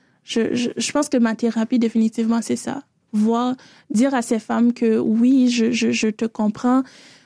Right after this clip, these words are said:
euh, je compatis, je sais ce que tu vis, mais tu es tellement capable, j'ai été capable, alors pourquoi pas toi ? Tu es tellement capable de t'en sortir.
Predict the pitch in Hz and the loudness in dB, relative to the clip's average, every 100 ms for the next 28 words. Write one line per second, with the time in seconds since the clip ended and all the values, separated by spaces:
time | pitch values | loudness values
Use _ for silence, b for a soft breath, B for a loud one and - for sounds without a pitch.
0 | B 214 214 220 226 226 226 233 240 226 | B -4 0 2 4 4 2 2 0 -2
1 | - 233 226 226 - - 277 277 277 269 | 0 -2 0 -4 -6 -2 2 4 4 2
2 | 262 - _ _ _ _ _ _ _ _ | 0 -4 _ _ _ _ _ _ _ _
3 | _ _ _ _ - 240 247 - 247 277 | _ _ _ _ -4 0 0 0 -2 -2
4 | - 247 - 233 214 220 214 269 220 226 | -2 -4 0 0 2 2 0 -2 -2 -2
5 | - - - 233 - - 285 349 339 - | -4 -8 -2 -2 -2 -2 0 2 0 0
6 | 240 233 214 214 208 240 381 294 240 233 | -4 -2 -2 0 0 2 2 2 -2 -2
7 | 214 214 214 233 254 277 269 - 294 226 | -4 -2 -2 0 0 -2 -6 -6 -4 -4
8 | - 214 233 - 233 - 285 311 262 233 | -4 -6 -6 -4 -6 -2 0 0 0 -2
9 | 226 240 202 214 - 233 - 220 | -4 -6 -6 -6 -6 -10 -6 -6